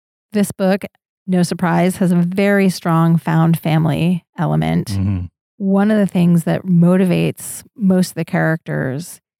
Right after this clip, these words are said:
Speaker 1: is that they're wrestling with a tragedy and they haven't given up hope. They want their lives to be something different. They are not resigned to their fate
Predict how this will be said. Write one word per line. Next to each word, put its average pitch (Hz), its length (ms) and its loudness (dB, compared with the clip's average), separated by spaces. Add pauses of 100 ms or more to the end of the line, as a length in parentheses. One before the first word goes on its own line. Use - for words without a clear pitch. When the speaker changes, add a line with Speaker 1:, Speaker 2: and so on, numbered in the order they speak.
(220)
Speaker 1:
is 180 100 -6
that 170 120 -2
they're 170 160 0
wrestling 180 500 0
with 165 340 0
a 190 100 -6
tragedy 160 800 -2 (200)
and 165 140 0
they 160 80 4
haven't 160 540 0
given 151 280 -2
up 147 280 -4 (240)
hope. - 380 -6 (720)
They 165 160 -2
want 156 400 -2
their 147 160 -4
lives 143 480 -6
to - 100 -18
be 139 180 -8
something 143 500 -8
different. - 460 -12
They 127 100 -6
are 131 120 -6
not 170 420 0
resigned 160 420 -6
to 170 60 -8
their 147 180 -4
fate - 380 -14